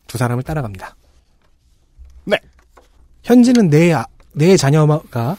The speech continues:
Speaker 1: 어, 뭐 보통 마스턴의 이름을 이었지만
Speaker 2: 음.
Speaker 1: 아직 다 생존해 계십니다.
Speaker 2: 음, 네, 그렇겠죠. 어, 저는 물론, 아, 이 사람들의 이제 성과 관련된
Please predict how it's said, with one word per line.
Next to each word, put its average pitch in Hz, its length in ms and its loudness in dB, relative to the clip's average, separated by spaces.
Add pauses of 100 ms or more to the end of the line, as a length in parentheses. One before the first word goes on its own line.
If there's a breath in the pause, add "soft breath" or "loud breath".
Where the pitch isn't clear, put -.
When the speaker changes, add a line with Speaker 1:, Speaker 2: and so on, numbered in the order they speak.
(100)
Speaker 1:
어, - 240 -20
뭐 113 140 -12
보통 127 420 -6
마스턴의 131 380 -4
이름을 131 240 -2
이었지만 110 560 -8 (100)
Speaker 2:
음. 87 360 -10 (260)
Speaker 1:
아직 120 200 -4
다 113 120 -6
생존해 170 320 -2
계십니다. 104 400 -10 (340)
Speaker 2:
음, 123 220 -2
네, 113 200 0
그렇겠죠. 73 600 -14 (360)
어, 76 680 -16 (720 soft breath)
저는 185 280 -6
물론, 185 440 -4 (140)
아, 131 540 -8 (1000 soft breath)
이 170 180 -6
사람들의 180 1400 -4
이제 120 560 -10
성과 202 480 -2
관련된 127 800 -2